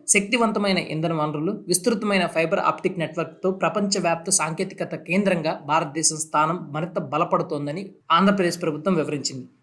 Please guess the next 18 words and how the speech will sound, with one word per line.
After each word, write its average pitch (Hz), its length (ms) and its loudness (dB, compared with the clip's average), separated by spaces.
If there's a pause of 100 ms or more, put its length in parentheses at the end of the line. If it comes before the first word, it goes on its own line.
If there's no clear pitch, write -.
(120)
ఈ 185 100 2
ప్రాజెక్ట్ 175 460 2
ద్వారా 165 400 0
లక్షా 156 400 4
ఎనిమిది 165 380 0
వేల 160 180 2
ఉద్యోగాలు 180 480 2
వస్తాయని 151 680 0
ఏపీ 170 220 0
ప్రభుత్వం 165 580 -4
ఆశాభావం 165 520 2
వ్యక్తం 147 220 -6
చేసింది. 123 480 -10 (540)
ప్రస్తుతం 220 520 2
ఆర్టిఫిషియల్ 202 540 2
ఇంటెలిజెన్స్ 175 480 0
శక్తివంతమైన 190 640 0
కంప్యూటింగ్ 160 480 -4